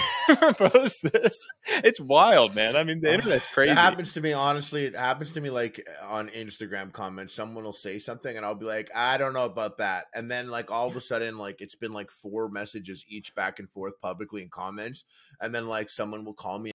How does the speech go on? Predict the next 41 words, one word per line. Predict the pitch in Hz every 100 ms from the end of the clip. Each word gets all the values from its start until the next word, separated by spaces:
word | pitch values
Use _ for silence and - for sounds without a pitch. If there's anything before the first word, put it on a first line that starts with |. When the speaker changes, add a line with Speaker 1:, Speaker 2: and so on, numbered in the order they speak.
| -
Speaker 2:
and | 95
they'll | 98
be | 95
like, | 90 -
"Yo, | 101
you're | 87 85
actually | 85 - 110
beefing | 87 76 87 101
a | 85
guy | 73 67 95
I | 101
know." | 104 110 113 120
And | -
I'm | 214
like, | 120 226
"Oh | 165 160
shit, | 143 170
I | 151
know | 151
him | 143 147
too. | 170
I | 143
didn't | 139
even | 135
realize | 143 135 131
that | 131
was | 131
him." | 151 147 110 101 - - - - - _
Wow, | 120 139 120
like, | 107
friendly | - 135 131 120
fire. | 131 127 131 110 92 90
Like, | 90 220 - 262
<laughs> |
I | 143 160 147 -
didn't | 135 131
even | 123
know | 123
that | 123 117
was | 117
happening. | 117 123 98 95